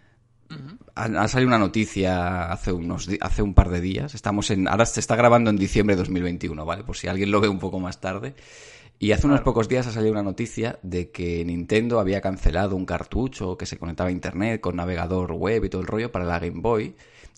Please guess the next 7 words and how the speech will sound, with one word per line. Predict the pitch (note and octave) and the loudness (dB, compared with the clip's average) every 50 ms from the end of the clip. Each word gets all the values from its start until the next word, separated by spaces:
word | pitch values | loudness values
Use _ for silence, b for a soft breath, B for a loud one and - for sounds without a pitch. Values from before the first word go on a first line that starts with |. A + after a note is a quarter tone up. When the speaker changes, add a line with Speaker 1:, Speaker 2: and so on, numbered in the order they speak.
| - | -2
Speaker 2:
Es | - C3+ - | 0 0 0
curioso | - - D#3 D3 B2 A2+ A2+ D3+ - - D#3 G#2+ | 0 2 4 6 6 8 8 6 6 4 2 0
que | G2 | 0
salga | F#2 A#2+ A#2 A#2 A2 F#2+ | 0 0 0 0 0 2
justamente | - - B2+ - - A#2+ A2+ A#2 A2 G#2+ - F#2 | 2 4 4 4 2 2 2 2 0 0 0 -2
esto | F#2+ - - - E2 | -2 -2 -2 0 0
ahora. | D2+ E2 G#2+ C3 B2+ A2 - F#3 | 2 2 2 2 0 -2 -4 -8